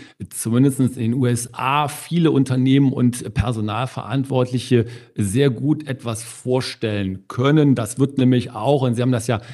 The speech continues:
im Intro, Herr Krabbe, absolut zu Recht angesprochen, durch die sozialen Medien sehr gefördert. Da gibt es ganz einprägsame Bilder auf Instagram. Da sind diese Starbucks-Mitarbeiter, die mit, äh, Sprech-,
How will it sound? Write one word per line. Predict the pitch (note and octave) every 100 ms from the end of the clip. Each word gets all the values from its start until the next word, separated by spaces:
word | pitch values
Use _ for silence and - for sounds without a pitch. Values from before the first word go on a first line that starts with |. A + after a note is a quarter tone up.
| - -
im | A#2
Intro, | C#3+ C#3 C#3+ C3
Herr | B2+ A#2
Krabbe, | B2 B2+ A2
absolut | A#2 A#2 C#3 C3
zu | A2+
Recht | B2 B2 -
angesprochen, | D3 D3 - - C3 C3 C3 A2+ - - -
durch | A#2 C3 C3+ C3+
die | C3 B2+
sozialen | G2+ A2+ - A2+ B2+ C#3 B2 B2+
Medien | A2+ B2+ D#3+ E3 D3+ B2
sehr | G2 A2 B2
gefördert. | A#2 - B2 C#3 D#3+ C#3 B2
Da | A#2+
gibt | C3+ C3+
es | A#2+ -
ganz | - B2+ C3 -
einprägsame | - A2+ A#2 C#3+ C#3 B2+ B2 B2 A#2 A2+
Bilder | F#2+ B2 C#3 E3 C#3+ A#2+ G#2
auf | G#2+ -
Instagram. | D#3+ E3+ - C3 G#2+ A#2 C3 C3+
Da | A#2+
sind | A2 C3
diese | A#2+ G#2+ A2
Starbucks-Mitarbeiter, | - - B2 A#2 C3+ B2 B2 - B2 B2+ B2 B2 A#2 A#2+ B2+ A2+
die | A#2+
mit, | A#2+ A#2+ A#2+ -
äh, | A#2
Sprech-, | - - A2+ B2 B2